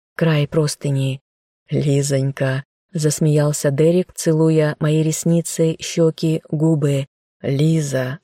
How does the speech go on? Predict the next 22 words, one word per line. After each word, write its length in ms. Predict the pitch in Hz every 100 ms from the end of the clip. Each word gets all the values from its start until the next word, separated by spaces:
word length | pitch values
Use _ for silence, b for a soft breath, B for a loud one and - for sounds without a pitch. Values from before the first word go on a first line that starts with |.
| -
Лизонька, 840 | 143 165 170 151 139 - 143 135 - _ _ _ -
если 440 | 143 147 147 147
продолжим, 720 | - 151 143 151 151 151 147
то 120 | 151
от 100 | 151
столь 260 | - - 147
большого 480 | 147 151 - 151 151
слияния 580 | - 147 151 151 151 147
магии 400 | 147 151 151 151
у 100 | 151
нас 280 | 151 151
будут 400 | 147 147 151 151
близнецы. 920 | 139 151 147 165 165 - 156 160 170 139 _ _ _ -
Я 280 | 139 143
не 100 | 143
хочу 440 | 143 151 143 - 156
в 120 | -
первой 340 | 156 151 147
беременности 840 | 139 147 156 175 147 147 - 151 139 _ _
истязать 640 | - 143 - 147 143 135 -
тебя 280 | 135 139
двойней». 720 | 131 135 147 139 135 135 135